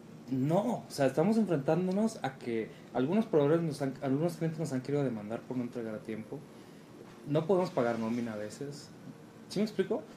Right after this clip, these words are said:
O sea, realmente hay consecuencias si no haces las cosas bien y a tiempo. Pero en la universidad generalmente no pasa mucho.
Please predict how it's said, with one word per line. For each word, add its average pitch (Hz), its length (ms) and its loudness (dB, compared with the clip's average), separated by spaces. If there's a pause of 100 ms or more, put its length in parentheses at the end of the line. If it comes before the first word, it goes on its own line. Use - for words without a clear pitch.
O - 40 -18
sea, 139 100 4
realmente 202 380 6
hay 214 80 6
consecuencias 196 680 2
si 151 100 0
no 143 100 2
haces 151 160 -2
las 156 140 0
cosas 131 420 -4
bien 151 260 2
y 131 40 0
a 120 40 -4
tiempo. 110 320 -4 (600)
Pero 147 480 6 (320)
en 120 100 -2
la 120 60 0
universidad 120 500 2
generalmente 160 480 0
no 196 80 0
pasa 165 240 -4
mucho. 151 320 -4